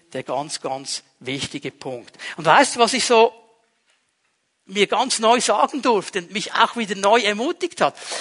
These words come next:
Als Verwalter bin ich eigentlich sorgenfrei. Ja, es gehört ja nicht mir.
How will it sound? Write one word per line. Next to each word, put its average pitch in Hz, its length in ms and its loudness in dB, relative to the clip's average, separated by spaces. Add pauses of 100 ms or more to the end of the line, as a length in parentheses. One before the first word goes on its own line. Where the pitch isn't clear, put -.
Als 185 240 0
Verwalter 190 560 -2
bin 175 200 -4
ich 165 180 -6
eigentlich 202 500 -4
sorgenfrei. 170 680 -12 (1700)
Ja, 180 160 -2 (880)
es 175 200 -2
gehört 160 260 -4
ja 156 80 -6
nicht 214 180 -8
mir. 415 220 -8